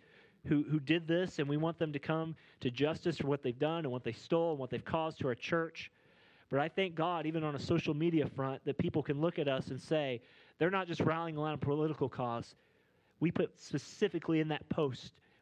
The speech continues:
we want people to come to know the greatest love, which is Jesus Christ. Friends, our unity in Jesus, your unity in Jesus is a witness to the outside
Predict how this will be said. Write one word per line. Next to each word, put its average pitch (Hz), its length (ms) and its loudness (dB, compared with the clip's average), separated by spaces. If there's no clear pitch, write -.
we 151 100 4
want 151 180 0
people 151 260 0
to 131 80 0
come 143 220 0
to 131 60 -2
know 131 220 2
the 120 100 -4
greatest 120 400 0
love, 110 160 0
which 107 160 -4
is 107 80 -10
Jesus 98 340 -4
Christ. - 440 -14
Friends, 160 200 2
our 180 140 2
unity 160 580 2
in 131 160 -2
Jesus, 135 680 0
your 151 180 4
unity 165 540 2
in 139 100 -2
Jesus 139 460 0
is 123 80 -2
a 127 40 2
witness 127 500 -2
to 135 100 2
the 120 160 2
outside 120 420 -2